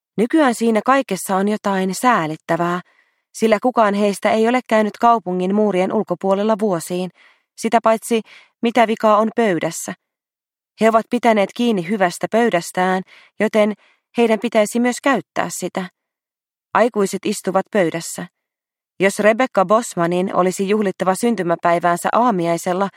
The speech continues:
se tapahtuisi pöydän ääressä. Thea ei voi kuitenkaan kertoa näistä ajatuksistaan heille. Hän ei millään haluaisi laskeutua alakertaan ja katsella, miten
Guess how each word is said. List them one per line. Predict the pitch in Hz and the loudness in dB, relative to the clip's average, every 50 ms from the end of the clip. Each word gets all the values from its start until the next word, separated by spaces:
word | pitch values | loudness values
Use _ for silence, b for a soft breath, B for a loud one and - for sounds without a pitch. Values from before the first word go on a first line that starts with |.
| b b b b b - | b b b b b -6
se | - 240 | -4 0
tapahtuisi | - 220 202 - 180 170 - - 208 233 - - - | 0 0 0 0 -4 -6 -4 -4 -4 -4 -4 -6 -2
pöydän | - 202 180 165 160 160 160 | 2 2 2 2 2 -2 -2
ääressä. | - 156 156 156 156 170 170 - - - 190 190 - _ _ _ _ _ _ _ _ _ _ _ _ _ _ _ _ _ _ _ | -2 -4 -4 -4 -6 -8 -10 -12 -12 -12 -14 -14 -16 _ _ _ _ _ _ _ _ _ _ _ _ _ _ _ _ _ _ _
Thea | - 185 202 233 254 233 | 0 2 2 4 4 4
ei | 196 196 202 185 | 4 4 2 2
voi | 208 202 202 - | 0 0 0 0
kuitenkaan | - 240 240 - 202 175 - 185 185 185 - | -2 -2 0 0 -2 0 2 0 0 0 2
kertoa | 226 220 208 - - 170 175 | 2 2 2 4 0 0 2
näistä | 185 196 190 - - - - | 2 0 -2 -2 -2 0 2
ajatuksistaan | 208 196 185 175 - 175 170 - - 180 180 - - 180 170 175 | 4 4 4 2 2 0 -6 -4 -6 -6 -6 -2 0 0 0 0
heille. | 185 202 196 180 165 165 180 190 - _ _ _ _ _ _ _ _ _ _ _ _ _ | 0 0 -2 -2 -2 -6 -8 -12 -14 _ _ _ _ _ _ _ _ _ _ _ _ _
Hän | - 202 220 | 0 2 4
ei | 208 208 | 4 4
millään | 220 233 233 226 196 185 185 | 4 2 2 4 2 2 2
haluaisi | 190 196 208 202 190 185 175 - - 185 | 0 0 2 4 4 2 2 0 0 0
laskeutua | 196 208 - - - 185 175 - - 175 - | 0 0 0 0 0 0 0 2 0 0 2
alakertaan | - 196 214 214 196 - 180 170 175 - - 170 180 180 175 B B B B B B B B | 2 2 2 2 0 0 -2 -4 -4 -4 -4 -4 -2 -2 -4 B B B B B B B B
ja | 185 185 | 0 2
katsella, | - 220 220 - - 226 202 185 180 | 2 2 0 0 0 0 2 2 2
miten | 175 180 180 - - 175 175 180 | 2 0 -4 -2 0 0 0 0